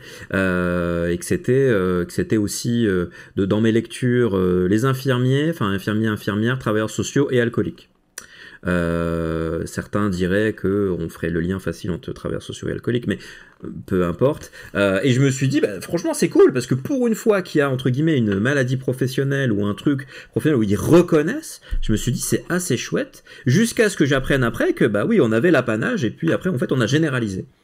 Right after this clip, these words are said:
à, euh, à, à, à beaucoup de métiers, euh, métiers de, de, de, de, de service, et cetera, euh, pour faire effectivement que cette notion, comme tu disais, Cyril, bah, a été aujourd'hui mis un petit peu à toutes les sauces.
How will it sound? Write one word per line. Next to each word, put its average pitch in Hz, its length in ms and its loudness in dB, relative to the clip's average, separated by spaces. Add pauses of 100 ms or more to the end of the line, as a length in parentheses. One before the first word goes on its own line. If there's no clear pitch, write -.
(520)
à, 117 320 0
euh, 90 260 0
à, 101 200 -2
à, 90 340 -4
à 87 40 -2
beaucoup 156 400 2
de 139 80 0
métiers, 120 480 0 (360)
euh, 85 1400 -2
métiers 85 300 -2
de, 82 180 -6
de, 73 120 -10
de, 69 140 -10
de, 64 120 -8
de 60 120 -6
service, 98 640 -4
et 90 80 -6
cetera, 92 460 -4 (440)
euh, 87 180 0
pour 131 240 -2
faire 160 180 2
effectivement 135 440 0
que 123 120 2
cette - 260 -2
notion, 101 480 0
comme 87 160 -2
tu 92 120 -8
disais, 85 280 -2
Cyril, 180 380 -2 (420)
bah, 92 160 0
a 87 80 2
été 131 260 4
aujourd'hui 110 960 0 (720)
mis 107 240 0
un 92 100 0
petit 90 180 -6
peu 120 200 0
à 92 80 -2 (260)
toutes - 220 -4
les 131 80 2
sauces. - 480 -4